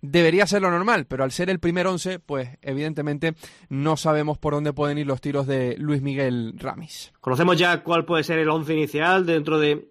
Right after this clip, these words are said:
Speaker 2: eh, muchas interrogantes, muchas, eh, comillas para decir quién va a ser este equipo titular de la, del Club Deportivo Tenerife? Pero, eh, aquí en Almería nos interesa saber, mm, aunque de la distancia lo hemos seguido,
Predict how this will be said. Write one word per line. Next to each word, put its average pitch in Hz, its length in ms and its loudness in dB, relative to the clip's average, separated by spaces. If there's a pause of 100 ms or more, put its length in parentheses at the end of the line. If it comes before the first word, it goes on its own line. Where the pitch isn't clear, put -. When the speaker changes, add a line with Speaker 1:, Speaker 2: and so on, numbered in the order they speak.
Speaker 2:
eh, - 280 -12
muchas 165 600 2
interrogantes, 160 720 4
muchas, 160 500 2
eh, 151 160 0
comillas 165 480 4
para 151 400 4
decir 156 560 2
quién 156 220 4
va 156 40 2
a 151 40 0
ser 160 240 2 (320)
este 147 280 2
equipo 151 300 4
titular 151 400 4
de 143 300 4
la, 143 160 4
del 143 480 2
Club 156 140 6
Deportivo 147 340 4
Tenerife? 151 340 4
Pero, 196 280 4 (280)
eh, - 160 -8
aquí 131 240 0
en 170 80 4
Almería 170 580 4
nos 143 380 -6
interesa 165 580 0
saber, 208 540 4
mm, 147 300 -2
aunque 143 280 2
de 139 120 4
la 135 160 2
distancia 185 360 2
lo 185 100 4
hemos 180 180 4
seguido, 175 480 6